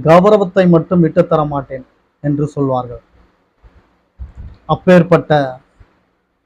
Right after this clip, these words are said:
நிலை கொண்டவர்தான் இந்த சுக்கிர பகவான்.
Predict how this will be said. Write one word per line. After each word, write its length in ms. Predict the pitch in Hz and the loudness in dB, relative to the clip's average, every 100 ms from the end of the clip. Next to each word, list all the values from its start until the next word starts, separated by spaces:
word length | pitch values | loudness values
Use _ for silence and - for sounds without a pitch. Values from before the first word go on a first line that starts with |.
| _ _ | _ _
நிலை 320 | 147 165 185 190 | 2 4 6 2
கொண்டவர்தான் 720 | - 160 156 151 143 135 190 226 - - - - _ _ - - _ _ _ _ _ - 160 | -2 -2 0 0 -2 -2 -4 -4 -20 -20 -20 -20 _ _ -20 -20 _ _ _ _ _ -6 0
இந்த 200 | 160 156 | 2 2
சுக்கிர 360 | - - 165 165 | 0 -8 0 0
பகவான். 420 | 139 127 131 120 | 0 -4 -4 -8